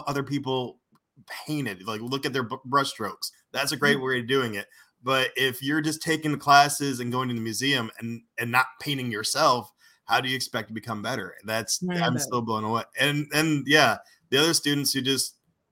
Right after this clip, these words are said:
Speaker 1: come in, but, like, are, are resisting learning or being a part of the thing they signed up for
Speaker 2: Yeah.
Speaker 1: is just a mystery to me.
Speaker 2: Yeah. It's, it, like, it, it's almost like it's invoked this, like, fear, eh, eh,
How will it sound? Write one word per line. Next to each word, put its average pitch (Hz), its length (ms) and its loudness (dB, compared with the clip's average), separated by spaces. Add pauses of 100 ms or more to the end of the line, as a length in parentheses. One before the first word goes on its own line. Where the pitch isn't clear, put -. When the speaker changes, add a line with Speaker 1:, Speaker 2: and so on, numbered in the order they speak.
Speaker 1:
come 139 220 2
in, 139 220 2
but, 123 200 -2 (220)
like, 117 280 -6
are, 104 440 -2 (640)
are 127 100 0
resisting 127 840 -2 (200)
learning 151 560 -2
or 123 380 2
being 131 280 -2
a 110 60 -4
part 123 260 0
of 123 80 -6
the 120 80 -6
thing 127 260 -4
they 107 100 -2
signed 117 320 -2
up 135 160 -4
for 98 380 -2 (260)
Speaker 2:
Yeah. 147 220 -16 (260)
Speaker 1:
is 110 280 -4
just 120 200 0
a 123 40 0
mystery 113 420 0
to 90 80 -6
me. - 120 -16 (540)
Speaker 2:
Yeah. 160 240 -2 (300)
It's, 285 260 2 (140)
it, 311 140 2
like, 320 220 6
it, 254 320 0
it's 311 140 -4
almost 427 280 2
like 359 140 0
it's 302 140 0
invoked 247 560 6
this, 233 200 0
like, 202 180 0
fear, 277 1040 2
eh, 233 180 2
eh, - 160 -8